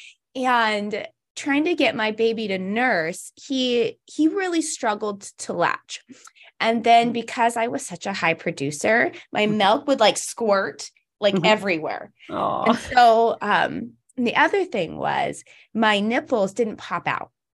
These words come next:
Speaker 1: I
Speaker 2: Okay.
Speaker 1: didn't, like, they didn't naturally pop out. So I had to put
Speaker 2: Mm-hmm.
Speaker 1: on a nipple shield to, like, train them to pop
Speaker 2: Mm-hmm.
Speaker 1: out.
Speaker 2: Mm-hmm.
Speaker 1: And, um, so trying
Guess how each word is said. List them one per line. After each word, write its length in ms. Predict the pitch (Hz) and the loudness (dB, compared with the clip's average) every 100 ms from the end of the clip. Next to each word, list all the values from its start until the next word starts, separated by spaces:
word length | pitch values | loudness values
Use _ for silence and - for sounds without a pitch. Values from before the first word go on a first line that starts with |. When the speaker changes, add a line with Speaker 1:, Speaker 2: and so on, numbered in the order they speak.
| _ _ _ _ _ - | _ _ _ _ _ 2
Speaker 1:
I 120 | 196 | 4
Speaker 2:
Okay. 160 | 202 | 4
Speaker 1:
didn't, 220 | 285 240 - | 2 0 -4
like, 360 | 220 196 - - - | 0 0 0 -10 -8
they 160 | 226 | -4
didn't 280 | 226 269 254 | -2 -2 -4
naturally 480 | 208 175 185 254 220 | -2 -2 -2 -4 -6
pop 280 | 220 214 220 | -4 -2 2
out. 160 | 202 | 0
So 100 | - | 0
I 60 | 240 | -4
had 160 | 233 180 | -4 -4
to 40 | |
put 140 | - | -2
Speaker 2:
Mm-hmm. 80 | 247 | 0
Speaker 1:
on 80 | 226 | 0
a 60 | 202 | -2
nipple 320 | 196 196 254 | -4 -4 -4
shield 460 | 240 - 180 165 170 | -6 -6 -2 -2 -2
to, 100 | 226 | -4
like, 260 | 180 - | -2 -2
train 300 | - - 330 554 508 | -6 -4 -2 0 0
them 400 | 196 - 85 107 | 0 0 -4 -8
to 140 | - | -10
pop 240 | - 151 180 | -6 -4 -2
Speaker 2:
Mm-hmm. 80 | - | -4
Speaker 1:
out. 140 | - - - | -4 -6 -8
Speaker 2:
Mm-hmm. 580 | - 190 170 160 - 233 | 0 0 0 -2 -6 -2
Speaker 1:
And, 500 | 233 214 190 180 185 - | 2 4 4 2 0 -2
um, 520 | 220 190 165 - - - _ _ _ _ _ - | 2 4 2 -2 -8 -12 _ _ _ _ _ -4
so 140 | 254 | -4
trying 640 | 240 - 262 277 277 277 | -2 2 4 4 4 2